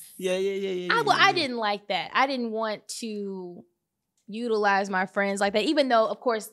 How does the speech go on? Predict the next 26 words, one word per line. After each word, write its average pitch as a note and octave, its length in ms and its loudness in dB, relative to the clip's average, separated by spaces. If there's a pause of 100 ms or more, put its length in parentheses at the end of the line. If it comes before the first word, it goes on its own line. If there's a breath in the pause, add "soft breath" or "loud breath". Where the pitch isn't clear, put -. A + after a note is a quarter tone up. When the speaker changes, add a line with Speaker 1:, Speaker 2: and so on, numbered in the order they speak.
Speaker 2:
everybody G#3 580 -2
is G3 380 -12
showing A3 420 -4
off G3 180 -4
their F#3+ 160 -10
talent. G3+ 640 -2
I A3+ 140 0
was G#3 160 -4
Speaker 1:
Mm-hmm. - 60 -10
Speaker 2:
still G3 180 -4
like, E3+ 360 -8
"No, C#4+ 280 -10
I A3+ 160 -8
don't C#4+ 160 -8
wanna, A#3+ 400 -10 (720 loud breath)
I C#4 80 0
don't C#4+ 120 0
wanna A#3+ 160 -4
do E3 160 -10
that." G#2+ 340 -8 (200)
But, G3 260 -4
um, F#3 600 -8 (760)
I A3 100 -2
ended A3+ 240 -2
up G#3 180 -2
writing G3+ 520 -4